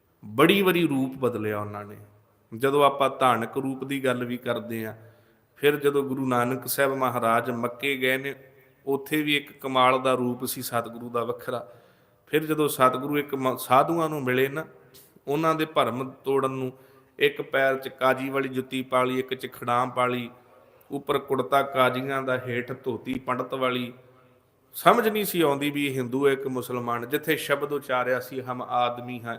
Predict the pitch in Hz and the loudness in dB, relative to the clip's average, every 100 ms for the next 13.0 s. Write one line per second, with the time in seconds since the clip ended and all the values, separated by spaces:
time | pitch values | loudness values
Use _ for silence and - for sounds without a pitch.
0 | 113 127 120 110 104 104 107 _ _ _ | -10 -12 -12 -14 -14 -16 -20 _ _ _
1 | _ _ _ _ _ _ - 180 202 220 | _ _ _ _ _ _ -2 2 4 4
2 | 214 147 135 156 220 220 214 190 160 131 | 4 4 4 6 6 6 6 8 8 6
3 | 151 156 131 127 143 135 143 139 123 131 | 2 2 4 2 -2 -4 -2 -2 -2 -8
4 | 147 135 107 - - _ _ _ _ _ | -8 -8 -10 -10 -18 _ _ _ _ _
5 | _ _ _ _ _ _ 180 196 220 208 | _ _ _ _ _ _ 2 4 6 4
6 | 208 202 151 143 165 170 - 180 175 180 | 4 4 6 6 4 -2 2 2 2 0
7 | 170 120 113 107 120 143 208 202 175 151 | -2 -2 -4 -6 -2 0 0 2 2 2
8 | 175 170 165 131 131 135 147 151 156 131 | 0 2 2 2 0 2 2 0 -4 -4
9 | 139 151 151 139 123 123 131 131 139 117 | -6 -6 -8 -8 -6 2 2 2 -2 -6
10 | 98 101 - - _ _ _ _ _ _ | -8 -12 -16 -20 _ _ _ _ _ _
11 | _ _ _ _ _ _ _ - 175 - | _ _ _ _ _ _ _ -2 0 2
12 | 139 151 185 170 170 165 147 147 120 107 | 2 2 0 2 6 6 4 -2 -6 -8